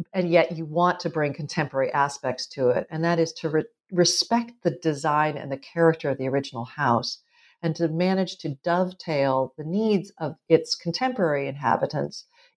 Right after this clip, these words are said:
in a way that feels as if it should have al-, it, it had, either had always been that way or should have always been that way.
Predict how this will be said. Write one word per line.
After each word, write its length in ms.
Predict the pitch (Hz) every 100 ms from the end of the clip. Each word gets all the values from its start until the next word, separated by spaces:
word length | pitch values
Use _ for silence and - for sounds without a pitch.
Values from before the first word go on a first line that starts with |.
| -
in 120 | 180
a 40 | 165
way 240 | 156 156
that 220 | 156 -
feels 360 | - 175 165 165
as 140 | 147
if 180 | 156 135 _ _ _ -
it 160 | 165 170
should 300 | - - 175
have 120 | 170
al-, 200 | 151 -
it, 220 | 175 - -
it 200 | 190 185 175
had, 160 | - 226 214
either 160 | 180
had 240 | 170 185 190
always 240 | 180 175
been 140 | 180 165
that 160 | 156
way 240 | 160 151 151 _
or 140 | - 175
should 260 | - 160
have 160 | 147 135
always 320 | 113 110 -
been 180 | - 113
that 240 | - -
way. 200 | - -